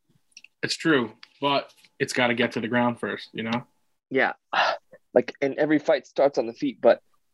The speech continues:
Speaker 2: I, I think Sean Strickland is one of the more unique talents in this division. He stands so straight up.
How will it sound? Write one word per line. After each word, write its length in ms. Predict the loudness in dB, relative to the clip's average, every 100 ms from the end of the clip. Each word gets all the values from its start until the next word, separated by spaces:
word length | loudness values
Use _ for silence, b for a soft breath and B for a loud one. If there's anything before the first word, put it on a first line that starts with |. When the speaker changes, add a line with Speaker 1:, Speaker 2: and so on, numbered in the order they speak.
| _ b _
Speaker 2:
I, 220 | 0 0 -2
I 100 | -8
think 200 | 0 0
Sean 300 | 2 0 0
Strickland 460 | 0 -2 0 0 -2
is 100 | 0
one 80 | 0
of 40 |
the 100 | 0
more 180 | 4 4
unique 460 | 2 -2 0 0 0
talents 420 | -2 2 2 0
in 60 | -6
this 120 | -2
division. 440 | 0 4 4 2 -6 _
He 180 | 2 2
stands 600 | 0 0 2 2 -2 -10
so 280 | 0 2 2
straight 460 | -2 -2 2 2
up. 180 | 0 -2